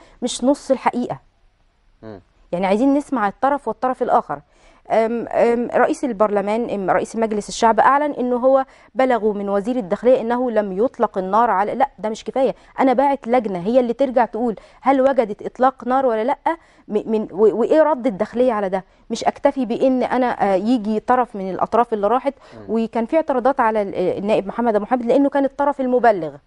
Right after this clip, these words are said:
Speaker 1: فما ينفعش هو اللي يروح ويرجع ب-، ب-، ب-، ب-، ب-، بإنه يعرض على المجلس النتيجة.
Speaker 2: مم.
Speaker 1: لا،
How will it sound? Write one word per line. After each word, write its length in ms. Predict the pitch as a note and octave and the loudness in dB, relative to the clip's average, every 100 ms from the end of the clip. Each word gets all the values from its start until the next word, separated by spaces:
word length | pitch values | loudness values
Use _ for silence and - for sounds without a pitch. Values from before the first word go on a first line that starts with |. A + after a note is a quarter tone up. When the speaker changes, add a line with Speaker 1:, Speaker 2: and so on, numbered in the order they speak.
| _ _ - | _ _ -8
Speaker 1:
فما 160 | G#3+ | -4
ينفعش 320 | A3 C#4+ D4 C4+ | -2 0 0 2
هو 200 | D4 C#4 | 2 0
اللي 140 | A#3+ | -2
يروح 320 | A#3+ D4+ - | -4 -4 -4
ويرجع 480 | B3 C4+ A#3+ C#4 C4+ - _ _ | -2 0 2 0 0 -8 _ _
ب-، 280 | F#3 G3+ E3+ | -8 -6 -2
ب-، 200 | F#3 E3+ | -2 2
ب-، 280 | F#3 F3 E3+ | 4 2 4
ب-، 280 | G3 E3+ E3+ | 2 2 0
ب-، 280 | F#3+ F#3+ E3 | -2 0 0
بإنه 280 | G#3+ A#3+ | 2 4
يعرض 280 | A#3+ C4+ A#3 | 2 2 0
على 160 | G3+ G3+ | 0 0
المجلس 440 | G#3 A#3+ B3 - | -2 -2 -2 -4
النتيجة. 540 | A3+ G#3 G3+ A3+ D#3 D3 - | -4 -4 -4 -6 -8 -10 -14
Speaker 2:
مم. 60 | A2 | -2
Speaker 1:
لا، 120 | G#3 | 0